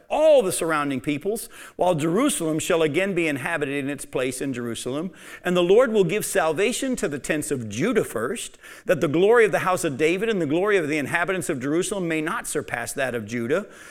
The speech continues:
And on that day, the Lord will protect the inhabitants of Jerusalem, so that the feeblest among them on that day shall be like David,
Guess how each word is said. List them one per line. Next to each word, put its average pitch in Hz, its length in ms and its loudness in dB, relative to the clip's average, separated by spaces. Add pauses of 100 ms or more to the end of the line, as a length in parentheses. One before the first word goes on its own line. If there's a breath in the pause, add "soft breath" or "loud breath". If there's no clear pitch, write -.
(160 loud breath)
And 175 140 2
on 185 240 2
that 226 300 0
day, 196 420 2
the 180 140 2
Lord 208 260 4
will 214 100 2
protect 233 440 -4
the 208 100 0
inhabitants 151 520 -2
of 135 100 -4
Jerusalem, 147 480 -4
so 196 160 0
that 160 200 0
the 135 100 -4
feeblest 233 520 -4
among 190 300 -4
them 208 160 -2
on 196 140 -2
that 175 180 -2
day 190 160 -2
shall 185 160 -2
be 139 100 -2
like 113 240 -4
David, 208 380 -2